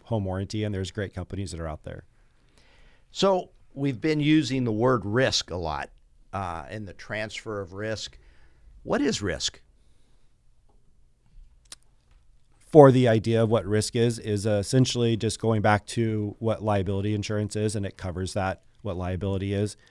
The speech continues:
Speaker 1: And also property damage, um, with automobiles. You know, state requires, uh, five thousand, uh, for a property damage, and if you were to cause an accident, five thousand dollars won't really fix a lot of vehicles.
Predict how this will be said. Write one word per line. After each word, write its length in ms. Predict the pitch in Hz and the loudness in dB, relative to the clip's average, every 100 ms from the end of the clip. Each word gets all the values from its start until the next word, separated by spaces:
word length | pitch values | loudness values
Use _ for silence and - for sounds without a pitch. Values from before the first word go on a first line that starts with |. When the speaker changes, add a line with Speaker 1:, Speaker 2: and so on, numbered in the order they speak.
| - - | -16 4
Speaker 1:
And 100 | 120 | 8
also 320 | 131 - 135 | 10 8 4
property 380 | - 95 107 110 | 2 0 -2 0
damage, 460 | 110 117 123 - - - - - | 2 2 0 -2 -14 -20 -20 -10
um, 320 | 95 92 92 | -6 -4 -2
with 160 | 107 - | -2 -2
automobiles. 760 | 98 107 107 110 110 113 - - _ | 0 2 2 4 4 4 0 -12 _
You 120 | 107 107 | -4 2
know, 180 | 110 | 2
state 380 | 110 - 110 107 | 2 0 0 0
requires, 640 | 104 101 107 98 104 95 - | -4 -4 0 2 0 -2 -6
uh, 200 | 90 92 | -8 -6
five 300 | 87 101 98 | -4 -2 -2
thousand, 460 | - 95 98 104 104 - _ _ _ - | -2 -2 -2 -4 -8 -12 _ _ _ -8
uh, 160 | 92 | -8
for 160 | - 101 | -4 -4
a 40 | |
property 380 | 95 104 92 107 | -2 -2 -2 -2
damage, 400 | 104 110 117 101 | 0 2 0 0
and 100 | 95 | -4
if 120 | 95 104 | -6 -6
you 60 | |
were 100 | 101 | -4
to 60 | 98 | -4
cause 280 | - 95 92 | -4 -4 -2
an 80 | 92 | -4
accident, 440 | 98 - 107 104 | -6 -6 -6 -6
five 220 | - 98 | -4 -4
thousand 260 | 104 98 92 | -2 -4 -4
dollars 400 | 90 95 98 90 | -4 -4 -4 -6
won't 220 | 95 87 | -8 -8
really 360 | 95 92 87 82 - _ - - | -6 -4 -6 -10 -18 _ -20 -14
fix 280 | - 110 - | -8 -6 -4
a 40 | 107 | -4
lot 160 | 92 | -2
of 80 | 87 | -4
vehicles. 440 | 90 92 101 107 | -6 -6 -4 -6